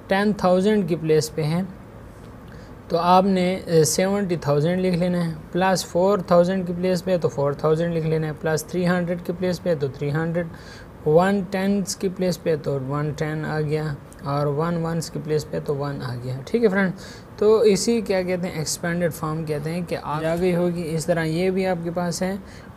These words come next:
वन हंड्रेड थाउजेंड की place पे है तो आपने वन हंड्रेड थाउजेंड लिख लेना है, टू टेन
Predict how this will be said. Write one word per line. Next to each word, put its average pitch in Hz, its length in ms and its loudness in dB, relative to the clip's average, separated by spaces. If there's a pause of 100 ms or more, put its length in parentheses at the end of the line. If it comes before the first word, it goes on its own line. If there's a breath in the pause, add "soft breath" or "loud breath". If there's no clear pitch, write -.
वन 180 500 4
हंड्रेड 175 800 2
थाउजेंड 175 640 0
की 170 60 -4
place 170 340 -2
पे - 140 -2
है 175 120 2
तो 165 120 -2
आपने 156 320 0
वन 151 320 -2
हंड्रेड 147 380 -2 (100)
थाउजेंड 165 360 0
लिख 180 100 0
लेना 180 220 0
है, 175 140 -4 (600 loud breath)
टू 233 440 8 (880)
टेन 214 600 6